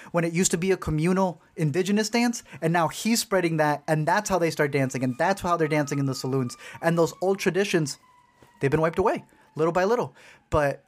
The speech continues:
again, when people keep asking for, uh, a different take and they rewrote her out, no, I think they focused on her as much as possible. She was a third of the book. And I would argue, as you had said, she is definitely lead when you have a three and a half hour movie and you're still in it for a whole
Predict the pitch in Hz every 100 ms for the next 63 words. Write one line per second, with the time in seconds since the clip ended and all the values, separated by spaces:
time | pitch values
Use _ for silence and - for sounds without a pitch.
0 | _ _ 165 160 214 175 196 202 202 -
1 | 196 175 190 180 165 151 147 143 139 127
2 | 147 135 127 123 - - 147 208 196 175
3 | - 185 165 143 135 135 170 180 180 202
4 | 180 196 180 - _ _ _ - 143 202
5 | 311 151 151 202 196 190 196 208 208 208
6 | 202 190 143 165 185 165 - 180 214 156
7 | 127 151 147 143 139 175 185 170 175 202
8 | - _ - 139 143 156 185 180 156 147
9 | 147 147 185 170 156 135 - - - 165
10 | 135 190 208 196 165 147 147 139 - -
11 | 160 170 160 170 180 175 175 165 165 156
12 | 156 175 147 131 - 147 156 151 143 -
13 | 180 170 170 127 - 151 139 123 - 135
14 | 190 185 170 139